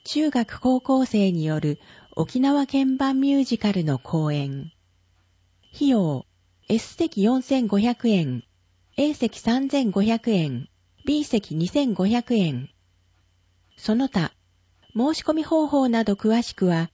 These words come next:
市ホームページをご覧になるか、市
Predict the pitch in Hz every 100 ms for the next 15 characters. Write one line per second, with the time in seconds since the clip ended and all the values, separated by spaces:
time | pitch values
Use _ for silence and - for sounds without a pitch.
0 | _ _ - - 196 190 254 302 311 311
1 | 311 302 233 196 170 180 220 226 226 220
2 | 196 - 156 156 - _ _ _ _ -
3 | - 208